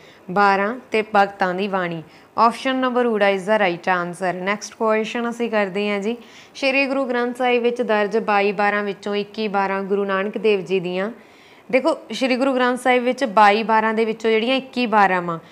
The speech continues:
ਉਹਨਾਂ ਦੇ ਵਿੱਚ ਸ਼੍ਰੀ ਗੁਰੂ ਨਾਨਕ ਦੇਵ ਜੀ ਦੀਆਂ ਤਿੰਨ ਆ, ਸ਼੍ਰੀ ਗੁਰੂ ਅਮਰਦਾਸ ਜੀ ਦੀਆਂ ਚਾਰ ਆ, ਸ਼੍ਰੀ ਗੁਰੂ ਰਾਮਦਾਸ ਜੀ ਦੀਆਂ ਅੱਠ ਆ, ਤੇ ਸ਼੍ਰੀ ਗੁਰੂ ਅਰਜਨ ਦੇਵ ਜੀ ਦੀਆਂ ਛੇ ਆ। ਤੇ ਬਾਈਵੀਂ ਵਾਰ ਕਿਸ ਦੀ ਆ?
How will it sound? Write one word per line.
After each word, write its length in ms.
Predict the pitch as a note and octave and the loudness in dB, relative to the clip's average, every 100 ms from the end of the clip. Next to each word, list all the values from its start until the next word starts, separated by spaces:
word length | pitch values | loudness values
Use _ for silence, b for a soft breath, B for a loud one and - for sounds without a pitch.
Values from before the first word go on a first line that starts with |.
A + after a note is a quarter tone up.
| B B | B B
ਉਹਨਾਂ 260 | A3+ A#3+ C4 | 0 2 0
ਦੇ 100 | C#4+ | 0
ਵਿੱਚ 240 | C4+ C4+ | -2 -4
ਸ਼੍ਰੀ 280 | C#4 C4+ A#3 | -2 -2 0
ਗੁਰੂ 160 | A#3+ | 0
ਨਾਨਕ 300 | A#3+ G#3+ A3+ | 2 0 0
ਦੇਵ 260 | A3+ B3+ A#3 | 0 2 2
ਜੀ 120 | G#3 | 0
ਦੀਆਂ 200 | A3 A#3 | -2 -2
ਤਿੰਨ 340 | A#3 A3 F#3+ G3 | 0 -2 -2 -4
ਆ, 100 | A#3 B B B B | -6 B B B B
ਸ਼੍ਰੀ 260 | - C4 | -4 -2
ਗੁਰੂ 220 | C4 B3+ B3 | 0 2 0
ਅਮਰਦਾਸ 420 | A#3 A3+ A3+ A3+ | 0 2 2 2
ਜੀ 180 | F#3+ A3 | 0 -2
ਦੀਆਂ 240 | G#3+ A3+ | -2 -2
ਚਾਰ 380 | A3+ G#3 F#3 F3+ | 0 2 4 4
ਆ, 100 | G#3 C4 B B B _ | 2 -4 B B B _
ਸ਼੍ਰੀ 340 | - C4+ B3+ C4 | -6 -2 0 0
ਗੁਰੂ 280 | A#3+ B3+ C4 | 0 0 4
ਰਾਮਦਾਸ 500 | A3+ G#3+ G#3+ A3 G3 | 4 2 4 4 4
ਜੀ 160 | A3 | 0
ਦੀਆਂ 240 | G#3+ G#3+ G#3 | 0 2 2
ਅੱਠ 200 | G3+ G#3 | 0 -2
ਆ, 120 | A3 | -2
ਤੇ 160 | A3 | -2
ਸ਼੍ਰੀ 300 | B3 B3+ A#3 | -2 0 0
ਗੁਰੂ 300 | G#3+ A3+ A#3+ A#3+ B B B _ - A3 | 2 0 -2 -6 B B B _ 4 4
ਅਰਜਨ 300 | A3 G#3 B3 | 6 2 2
ਦੇਵ 200 | A#3+ A3+ | 4 4
ਜੀ 200 | G3 A3 | 2 -2
ਦੀਆਂ 280 | G#3 G#3 A#3+ C#4 B B - | -2 -4 -4 -10 B B -16
ਛੇ 380 | - A#3 G#3 F3+ | -2 2 2 2
ਆ। 140 | D#3+ D3 B B - | -2 -10 B B -2
ਤੇ 160 | C4 C4 | 0 2
ਬਾਈਵੀਂ 720 | G#3+ A3+ A#3 A#3+ C4 D4+ D4+ - - | 4 4 4 0 -2 -2 -2 -8 -8
ਵਾਰ 440 | G3+ A3 G#3 G#3+ | 2 6 6 4
ਕਿਸ 340 | B3 - C4+ A3+ | 2 0 0 0
ਦੀ 280 | G3+ G#3+ | 0 2
ਆ? 140 | F3 | 0